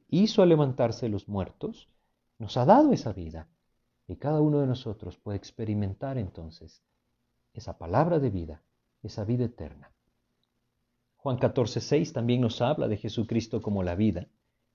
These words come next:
Él nos dice lo siguiente, Juan catorce seis, recordemos, un versículo muy conocido porque es muy claro y muy hermoso.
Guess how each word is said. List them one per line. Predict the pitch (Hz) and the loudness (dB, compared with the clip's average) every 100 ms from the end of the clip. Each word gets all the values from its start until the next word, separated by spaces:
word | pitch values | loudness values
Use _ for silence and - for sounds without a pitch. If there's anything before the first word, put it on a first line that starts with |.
| - | -6
Él | 135 | 0
nos | 147 135 | 4 4
dice | 143 147 | 4 6
lo | 139 | 4
siguiente, | - 127 151 214 - _ | 4 0 -4 -6 -14 _
Juan | - 101 98 | -6 -6 -4
catorce | 104 - 107 - 110 | -6 -4 -4 -4 -8
seis, | - 202 - | -6 -6 -8
recordemos, | 107 - 92 110 107 104 208 - _ _ _ _ | -10 -8 -2 2 2 0 -4 -12 _ _ _ _
un | 214 | -4
versículo | 233 - 170 151 135 | -2 0 2 4 6
muy | 131 127 | 6 4
conocido | 131 110 101 107 92 87 | 2 0 0 -2 -2 -2
porque | - - 101 | -8 -10 -10
es | 101 | -2
muy | 135 143 | -2 -2
claro | 110 101 95 | -2 0 -2
y | |
muy | 95 101 | 0 0
hermoso. | 87 85 85 - - | 0 -4 -8 -8 -10